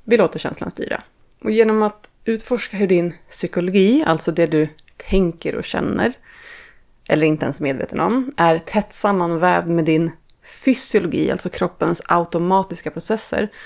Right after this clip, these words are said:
så kommer du att hitta verktyg som hjälper dig att återfå balans, öka motståndskraft och bli mer i samklang med dig själv. Och oavsett om du är ny till det här eller bekant till de här ämnena, så kommer podden att ge dig,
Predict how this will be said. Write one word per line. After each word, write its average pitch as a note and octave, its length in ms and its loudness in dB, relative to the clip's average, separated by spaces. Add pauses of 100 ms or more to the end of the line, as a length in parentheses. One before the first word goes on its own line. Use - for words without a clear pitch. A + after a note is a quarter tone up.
(200)
så - 160 -6
kommer F3+ 240 2
du E3+ 140 2
att E3 60 0
hitta D#3+ 180 -2
verktyg F3 680 -2
som E3 140 -6
hjälper D#3+ 220 -4
dig D#3 100 -2
att D#3 100 -10
återfå - 300 -8
balans, G#3 720 2
öka D#3 260 -4
motståndskraft F3+ 920 0
och F3 60 -2
bli D#3+ 120 -2
mer E3+ 460 2 (240)
i - 100 -6
samklang E3 720 -4
med - 160 -6
dig - 100 -6
själv. - 260 -8 (640)
Och F#3 360 6 (540)
oavsett F#3+ 340 -4
om F3+ 100 0
du E3 120 4
är D3+ 240 2 (1040)
ny D3+ 480 -2 (140)
till B3+ 180 -2
det B3+ 80 2
här C4 160 2
eller A3 140 0
bekant - 520 0
till C4 100 -4
de B3+ 80 -4
här A#3+ 100 -2
ämnena, A3 360 0 (720)
så - 160 -2
kommer F3+ 220 -4
podden F3+ 260 -2
att E3+ 140 -4
ge E3+ 120 2
dig, D#3 420 2